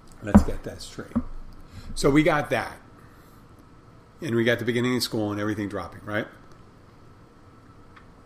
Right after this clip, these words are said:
On top of that, we got the Delta variant of covid nineteen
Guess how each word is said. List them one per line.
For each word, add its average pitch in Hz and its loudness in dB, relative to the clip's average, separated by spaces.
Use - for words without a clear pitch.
On 110 -2
top 208 4
of 135 4
that, 110 -4
we 165 0
got 143 0
the 147 -2
Delta 127 0
variant 117 0
of 110 -8
covid 151 0
nineteen 135 -4